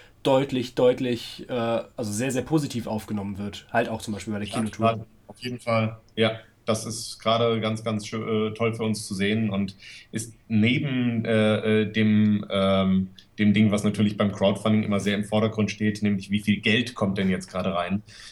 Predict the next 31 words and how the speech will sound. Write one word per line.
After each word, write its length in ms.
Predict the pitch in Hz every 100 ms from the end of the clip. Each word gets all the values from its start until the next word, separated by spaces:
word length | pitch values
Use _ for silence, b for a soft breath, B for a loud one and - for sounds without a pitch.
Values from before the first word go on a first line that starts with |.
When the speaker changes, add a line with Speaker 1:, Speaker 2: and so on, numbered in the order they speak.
| -
Speaker 3:
ist 160 | 107
für 100 | -
uns 280 | 113 165 185
auch, 380 | 127 123 - -
ähm, 360 | 117 113 110 110
ein 140 | 110 110
ganz, 260 | 107 113 113
ganz 240 | 113 107
toller 320 | - 110 107 104
Ansporn 480 | 107 - 107 110
zu 120 | 104 104
sehen, 380 | 101 107 104 B -
wie 80 | 107
viel 120 | 104
positives 600 | 101 117 110 107 107 98
Feedback 460 | - 113 113 95 -
wir 120 | 95
kriegen 560 | - 90 85 82 82 80
und, 440 | 78 90 87 -
äh, 40 | 90
auch 280 | - 98 -
die 160 | 104
Kinotour, 800 | - 117 110 110 - 107 107 98
wie, 300 | 104 101 95 B B -
wie 100 | 101
die 60 |
Leute 220 | 104 104
drauf 260 | - 104 -
reagieren. 880 | 107 104 95 110 101 87 85 85 82
Äh, 280 | - 92 92
das, 300 | 101 -